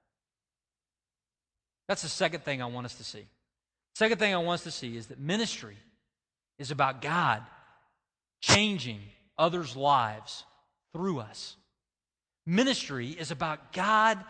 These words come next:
changing others' lives through us.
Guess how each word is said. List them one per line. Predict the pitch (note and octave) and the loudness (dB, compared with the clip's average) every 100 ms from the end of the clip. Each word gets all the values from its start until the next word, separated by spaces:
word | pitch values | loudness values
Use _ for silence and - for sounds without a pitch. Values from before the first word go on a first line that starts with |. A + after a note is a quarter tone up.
| - - | -20 -14
changing | - - A#3+ A#3+ D3+ C3+ B2+ D3 - - | -6 -2 0 0 -2 -4 -6 -10 -8 0
others' | B3 A#3+ A#3+ F3+ E3 | 2 2 0 -4 -2
lives | G3 G3+ D3+ A#2 A#2 A#2 - - _ _ _ _ _ _ _ _ _ _ | 2 4 4 0 -4 -10 -14 -16 _ _ _ _ _ _ _ _ _ _
through | G3 G#3+ G#3 | -6 0 2
us. | D3 - - | 0 -4 -14